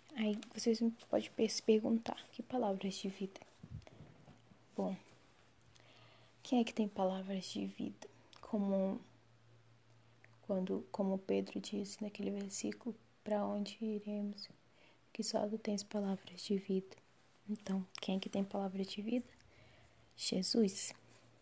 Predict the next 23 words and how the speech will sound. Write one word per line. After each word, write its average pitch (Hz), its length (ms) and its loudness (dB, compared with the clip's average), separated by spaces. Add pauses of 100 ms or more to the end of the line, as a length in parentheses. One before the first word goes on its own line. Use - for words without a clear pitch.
(120)
Ele 202 220 4
tem 202 200 4
palavras 190 520 2
de 202 200 -2
vida. 202 380 -2 (1200)
Ele 196 180 4
é 202 40 4
o 196 60 0
caminho, 196 440 4
a 190 40 2
verdade 196 760 -6
e 202 80 -4
a 196 100 0
vida. 202 500 -6 (1500)
Aquele 190 420 0 (1900)
em 196 80 0
quem 196 220 2
vai 202 280 -4
ao 208 80 -6
Pai, 214 300 -6
senão - 640 -8 (160)
por 202 200 -6
ele. 196 200 -6